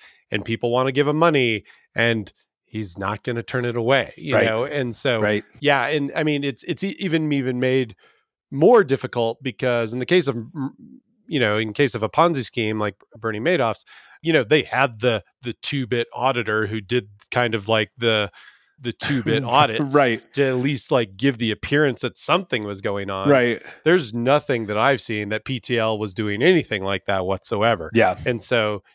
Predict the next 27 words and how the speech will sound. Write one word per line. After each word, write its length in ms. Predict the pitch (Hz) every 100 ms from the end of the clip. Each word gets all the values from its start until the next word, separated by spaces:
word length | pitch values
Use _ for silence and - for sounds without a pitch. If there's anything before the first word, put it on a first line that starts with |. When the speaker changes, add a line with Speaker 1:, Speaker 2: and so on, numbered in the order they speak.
| _
Speaker 1:
yeah, 180 | 135 127
you're 240 | 117 127 117
really 480 | 120 147 135 120
at, 360 | 117 113 113 - - -
it 180 | 165 -
really, 280 | 160 185 160
like 160 | 127
you 60 | 120
say, 140 | 160
you 240 | 131 135 135
do 240 | 131 175
weaponize 840 | 139 139 156 123 117 113 113 - - _ _ _ -
people's 400 | 143 - 107 -
trusts 560 | - 139 120 - - -
in 220 | 151 120
a 100 | 117
way 720 | 107 110 117 110 104 101 95 _ _ _
that 760 | 110 110 113 107 110 - - - -
is 1300 | 131 113 110 110 110 110 110 113 113 113 113 101 - - _ _
Speaker 2:
Yeah. 220 | 143 147 104 - _ _
Speaker 1:
I 60 | 147
mean, 220 | 143 123
it, 240 | 143 151 160
it's, 320 | 160 - -
it's, 240 | 160 - -
it's 140 | 151
potentially 800 | - 127 156 220 135 117 117 -